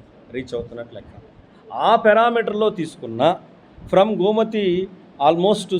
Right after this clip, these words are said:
sixty seven point one percent of the students they got, uh, seventy five percent. From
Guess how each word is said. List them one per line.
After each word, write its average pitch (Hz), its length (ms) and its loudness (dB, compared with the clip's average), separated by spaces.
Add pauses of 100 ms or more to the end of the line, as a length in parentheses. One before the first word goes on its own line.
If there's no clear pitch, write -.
sixty 214 260 -10 (120)
seven 175 200 0 (120)
point 165 240 -4 (100)
one 143 100 -4 (120)
percent 147 300 -4
of 147 100 -10
the 135 100 -10
students 143 380 -12
they 120 180 -8
got, 131 160 -2 (140)
uh, 113 60 -8 (360)
seventy 127 280 -2
five 123 200 -2
percent. 107 340 -8 (2250)
From 214 160 4